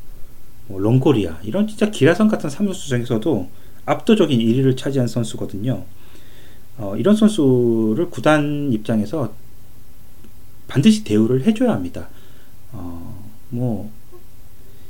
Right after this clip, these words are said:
이천십구 년까지 잘 써먹고 앞으로 한, 뭐, 삼 년 남았으니까, 어, 앞으로 뭐, 기량이 좀 쇠퇴할 수도 있고, 뭐, 어떻게 될지 모르니까, 아, 좀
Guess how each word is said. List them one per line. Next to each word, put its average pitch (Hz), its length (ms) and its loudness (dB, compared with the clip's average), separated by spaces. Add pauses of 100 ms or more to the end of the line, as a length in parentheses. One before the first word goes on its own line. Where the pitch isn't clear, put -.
(180)
이천십구 165 540 0
년까지 165 560 2
잘 101 220 -4
써먹고 214 460 0
앞으로 160 240 -4
한, 156 260 -2
뭐, 123 100 -2
삼 180 180 -4
년 196 140 2
남았으니까, 123 840 -6 (580)
어, 98 440 -8
앞으로 131 300 -2
뭐, 117 400 2
기량이 127 380 2
좀 120 160 -2
쇠퇴할 208 380 -2
수도 - 200 -4
있고, 110 500 0 (1300)
뭐, 92 340 -8
어떻게 - 180 -4
될지 135 220 4
모르니까, 110 500 0 (300)
아, 92 460 -8 (260)
좀 - 140 -10